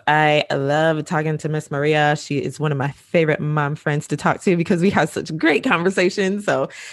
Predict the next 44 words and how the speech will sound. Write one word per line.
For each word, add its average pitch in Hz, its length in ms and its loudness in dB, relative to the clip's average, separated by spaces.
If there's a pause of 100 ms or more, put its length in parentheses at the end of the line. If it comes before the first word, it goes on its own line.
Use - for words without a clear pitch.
(200)
thank 220 200 0
you 240 120 2
for 185 120 4
coming 175 380 2
on, 175 380 2
and 143 220 0
thank 160 220 -2
you 151 160 -2
for 131 480 0 (240)
agreeing 180 400 0
to 147 160 -2
have 147 220 -2
this - 180 -4
chat - 260 -4
with 139 220 -2
me 139 100 2
here 123 160 -2
today. - 320 -4
So, - 280 -2 (420)
um, 147 240 0
before 185 360 2
we 339 140 6
jump 196 300 0
into 160 420 2
our 135 220 2
actual - 440 -4
topic 175 460 -2
for 151 80 0
today, 151 320 0
I - 60 -2
just 151 180 -4
wanted 151 160 2
you 147 80 0
to 139 80 -2
share 135 160 0
a 131 60 2
little 143 180 2
bit 143 180 2
about 139 280 0
you 151 300 2
and 131 260 0
what 123 180 -6
you 170 60 -4
do. 196 280 2